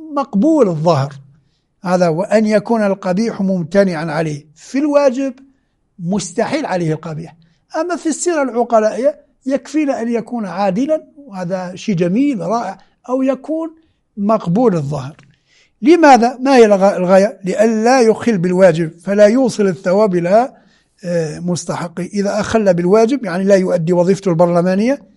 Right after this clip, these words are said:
فالخير لا يصل إلى الناس، فلا يوصل الثواب إلى مستحقه، فلا يوصل يعني النتيجة الذي، آه،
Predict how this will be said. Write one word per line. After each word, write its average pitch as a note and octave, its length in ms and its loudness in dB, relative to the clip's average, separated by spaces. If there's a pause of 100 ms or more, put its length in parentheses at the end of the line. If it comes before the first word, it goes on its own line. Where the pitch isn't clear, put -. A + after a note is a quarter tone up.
(380)
فالخير F3+ 1500 -2
لا G#3 140 2
يصل F3 220 -4
إلى D#3 200 -8
الناس، D#3 300 -10
فلا F#3 300 0
يوصل G3 360 -2
الثواب F#3 440 -2
إلى D#3+ 140 -4
مستحقه، D#3 640 -12 (420)
فلا G3+ 240 2
يوصل A#3 280 0
يعني G3 160 -2
النتيجة G3+ 800 2 (480)
الذي، F3+ 600 -4 (480)
آه، D#3 1080 -6